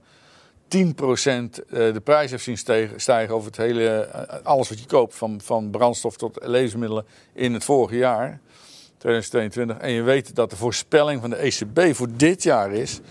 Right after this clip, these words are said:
dat dit jaar gemiddeld zeven procent erbij komt. Dan denk je, "Oh, dat is zeventien procent in twee jaar." Nee, het is zeven procent bovenop die honderdtien procent ten opzichte van tweeduizend negentien.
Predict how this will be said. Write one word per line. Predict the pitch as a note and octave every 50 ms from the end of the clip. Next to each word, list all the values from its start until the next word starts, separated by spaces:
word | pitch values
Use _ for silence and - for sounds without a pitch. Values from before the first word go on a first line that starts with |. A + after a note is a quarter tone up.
| - - - - - _
dat | - A2+ A#2 A#2
dit | A#2 D#3+ F3 E3 -
jaar | D3 B2 G2+ -
gemiddeld | - B2+ D3 D#3 C#3+ A2 G#2+ A#2 - - -
zeven | - A#2 G#2 C3 E3+ G#3 G#3 D3+ -
procent | E3+ C#3 - C#3+ A#2+ A2+ G#2+
erbij | A2+ G2+ C3 E3+ F3+ D#3
komt. | - - A2+ B2 - - - - _ _ _ _ - - - - - _ -
Dan | A2+ A2
denk | B2+ B2 A2+
je, | D3 F#3+
"Oh, | F#3
dat | C#3 A#2
is | -
zeventien | - D#3 D3 B2+ G#2 B2+ C3
procent | A2+ G#2 G2+ B2+ A#2+ A2+
in | A2 G#2
twee | - D3 C#3+ C3
jaar." | C3 B2 B2 B2+ C3+ C#3+
Nee, | C3 A2 G#2+ A#2+ C3 C#3 C3 -
het | - - B2+ A#2+
is | - -
zeven | - E3 D#3 D3+
procent | C3 C3 A#2 C3 B2 B2 A#2+
bovenop | C3 C3 C3+ A#2 B2 C3 C3 - -
die | C3 A2+
honderdtien | A2+ C#3+ D3 C3+ B2+ - - E3 D#3+ D3
procent | - C3 B2 - - A#2 A#2 A#2
ten | B2+ C3+
opzichte | B2+ A2 G#2 A#2+ A#2 -
van | A2+ B2+ A2+
tweeduizend | - B2 A#2+ A#2 A2 G#2+ G#2 A2+ C3
negentien. | C#3 C#3 A#2+ G#2 - A2+ B2+ D3